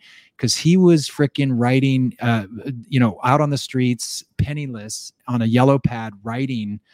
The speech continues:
what was coming to him that became the Conversations with God books. He had no money, down and out, and he was just committed to getting this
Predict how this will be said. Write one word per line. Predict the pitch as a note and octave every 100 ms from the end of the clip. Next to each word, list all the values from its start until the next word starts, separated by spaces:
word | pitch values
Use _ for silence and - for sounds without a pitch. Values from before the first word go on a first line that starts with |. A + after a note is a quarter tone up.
| _ _ _
what | - A#2
was | A#2+
coming | - C3 B2+ A#2
to | A2
him | A2+ G#2+
that | G#2 F#2+ G#2
became | G#2+ - A#2+ A#2
the | G#2+
Conversations | - G#2+ G#2 G#2+ G2 G2
with | G2 -
God | G2+ F#2+
books. | F#2+ - -
He | G2+
had | G#2+ F#2+
no | G#2 A2
money, | A2 G#2+ G#2 G2+
down | G2 G2+ G#2
and | G#2
out, | G#2 G#2 G#2
and | G#2
he | G#2+
was | G#2+ -
just | A#2 A2 -
committed | - A#2 A2+ B2 G#2+
to | G2
getting | F#2 G#2+ G#2+
this | G2+ -